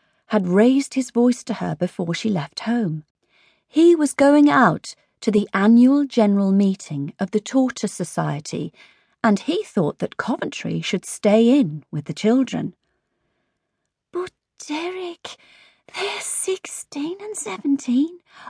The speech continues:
old enough to be left," whispered Coventry. "And what if a gang of violent yobs decide to break in and beat John up and rape Mary?" Derek hissed.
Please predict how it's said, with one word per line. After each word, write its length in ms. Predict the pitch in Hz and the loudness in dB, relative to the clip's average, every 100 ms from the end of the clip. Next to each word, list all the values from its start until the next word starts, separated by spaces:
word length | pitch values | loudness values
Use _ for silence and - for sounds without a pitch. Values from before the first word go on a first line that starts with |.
| - | 2
old 380 | 302 359 403 370 | 6 6 4 -2
enough 280 | 370 285 - | -2 -2 -2
to 100 | 233 | -2
be 160 | 208 | -2
left," 680 | 170 147 160 254 - _ - _ _ _ _ - | -2 -4 -6 -8 -10 _ -20 _ _ _ _ -6
whispered 420 | 160 - 165 - | -4 -4 -8 -6
Coventry. 640 | - 156 151 - 156 170 _ _ _ _ _ _ _ _ _ _ _ _ _ _ _ - | -6 -2 -2 -2 -6 -6 _ _ _ _ _ _ _ _ _ _ _ _ _ _ _ 0
"And 300 | 214 202 - _ _ - | 2 2 -2 _ _ -6
what 320 | 190 226 - | -2 0 2
if 240 | 208 - - | 0 0 -2
a 60 | 170 | 0
gang 440 | - 151 170 175 | 4 6 6 4
of 140 | 208 | 2
violent 640 | 180 180 151 160 226 - 220 | 4 4 6 6 4 0 0
yobs 520 | 202 160 180 - - | 4 4 2 -4 -10
decide 440 | 233 - 208 180 | -10 0 4 4
to 100 | - 196 | 0 2
break 380 | 180 170 - | 4 2 0
in 100 | 214 202 | 0 2
and 140 | 180 | 2
beat 260 | 208 190 - | 2 2 2
John 280 | 240 226 | 6 8
up 240 | 240 494 - _ _ _ | 8 6 2 _ _ _
and 160 | 214 233 | 4 6
rape 280 | 220 208 - | 8 6 4
Mary?" 540 | 254 240 240 220 247 440 - _ _ _ _ _ | 6 8 8 8 6 4 -4 _ _ _ _ _
Derek 320 | - 156 160 - | -4 -4 -4 -8
hissed. 420 | 165 175 - | -6 -6 -10